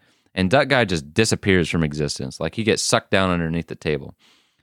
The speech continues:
Um, there's really no explanation about what happens to him. So,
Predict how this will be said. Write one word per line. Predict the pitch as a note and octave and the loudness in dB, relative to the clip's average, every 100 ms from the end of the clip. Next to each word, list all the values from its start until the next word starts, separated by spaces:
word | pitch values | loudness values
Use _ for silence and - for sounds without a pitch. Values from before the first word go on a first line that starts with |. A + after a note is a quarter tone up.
| _ _ - | _ _ 0
Um, | G2+ G2 G2 - | 2 2 0 -4
there's | F#2+ A2+ B2 | 0 0 0
really | C#3 G#3+ D3 | 0 4 4
no | B2+ | 4
explanation | B2+ A#2+ A#2 A2+ A#2 A#2 | 2 2 0 2 2 0
about | G2+ G2+ | 2 2
what | G2 F#2+ | 2 2
happens | F#2+ G#2+ A#2+ - | 2 0 -2 -4
to | B2 A#2 | -2 -2
him. | A2+ A2+ _ _ _ _ | -2 -6 _ _ _ _
So, | - C3+ B2+ | 0 2 2